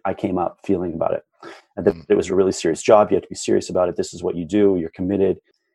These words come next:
Speaker 1: And when people showed, uh, that they were struggling or there was weakness, I, I feel like I wasn't always sensitive to that initially. But then,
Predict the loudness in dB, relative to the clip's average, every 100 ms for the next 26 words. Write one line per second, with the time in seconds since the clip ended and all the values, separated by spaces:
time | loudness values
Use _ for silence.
0 | _ -8 -4 -2 -4 -6 -4 -4 -2 -2
1 | 0 -2 2 4 8 6 6 0 -14 _
2 | _ _ _ _ _ _ _ _ _ _
3 | -2 0 0 -2 -4 -8 -10 -2 0 0
4 | -2 2 4 4 0 0 -2 -2 -2 -2
5 | -6 -10 -20 -20 _ _ 0 0 0 0
6 | 6 6 8 6 6 4 0 2 2 2
7 | 0 -6 -16 -20 _ _ _ _ _ _
8 | _ -16 -8 -6 -4 -6 -4 -2 0 -2
9 | -4 -10 _ _ -4 -2 0 2 0 2
10 | 0 0